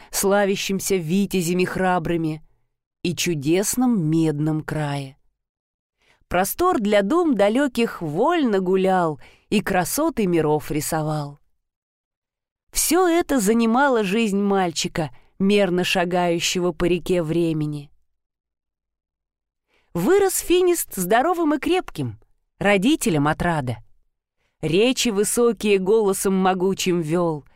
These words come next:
в науках разбирался, мечом и луком славно управлял. Да и по хозяйству помочь всегда был рад. То пашню вспахать,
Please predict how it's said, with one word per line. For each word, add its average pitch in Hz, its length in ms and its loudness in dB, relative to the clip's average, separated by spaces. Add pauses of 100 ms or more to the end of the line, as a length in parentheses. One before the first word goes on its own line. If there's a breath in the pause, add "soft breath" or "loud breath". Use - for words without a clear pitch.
(220)
в 143 140 -2
науках 262 600 2
разбирался, 208 840 -2 (380)
мечом 214 600 0
и - 20 4
луком 285 500 0
славно 208 500 0
управлял. 175 640 -2 (480)
Да 269 120 -2
и 294 140 0
по 156 140 -4
хозяйству 175 720 0
помочь 196 420 2
всегда 190 460 2
был 196 200 2
рад. 190 360 -2 (640)
То 359 160 0
пашню 277 520 2
вспахать, 240 720 -2